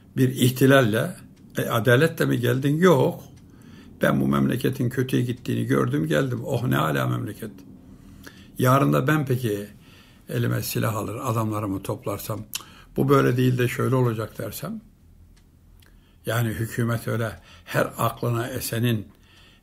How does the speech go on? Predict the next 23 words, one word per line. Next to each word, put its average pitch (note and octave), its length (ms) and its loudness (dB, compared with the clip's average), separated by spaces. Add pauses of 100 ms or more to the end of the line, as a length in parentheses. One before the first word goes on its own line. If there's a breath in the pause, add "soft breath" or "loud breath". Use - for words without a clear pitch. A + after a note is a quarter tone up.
e, G#2+ 300 -6
üç - 320 -6
beş C3 120 2
silahlıyı A#2 580 -4
etrafına A2 600 -8
toplayanın A#2 680 -2 (680 loud breath)
gelip B2+ 340 4
oturacağı A#2 640 -4 (180)
bir B2+ 40 0
makam A2 460 -4
değil D#3+ 220 0
ki. - 200 -14 (1500)
Öyle C#3 180 6
olanların A#2+ 460 0
hepsi B2+ 300 -4
gittiler A2 380 -8
efendim. F#2 300 -18 (800 soft breath)
Öyle A#2+ 220 4
Anadolu'yu A#2 600 -4
kasıp - 360 -6
kavuran A2 420 -6
celali A#2+ 540 0
isyanların G#2+ 720 -8